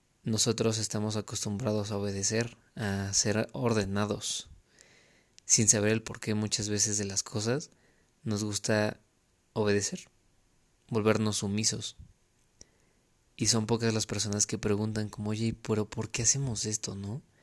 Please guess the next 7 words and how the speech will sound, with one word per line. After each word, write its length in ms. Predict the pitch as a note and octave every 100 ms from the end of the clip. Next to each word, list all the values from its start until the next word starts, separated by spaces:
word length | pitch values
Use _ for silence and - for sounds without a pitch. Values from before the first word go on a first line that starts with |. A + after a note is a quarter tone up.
| - _ _ _
Oye, 240 | - G#2+ A2
¿y 100 | A#2
este 220 | - C#3
reporte 440 | B2 - A#2 -
para 240 | A2+ G#2 G2+
qué 180 | A2+
sirve? 540 | G#2+ A#2 A2 G#2 -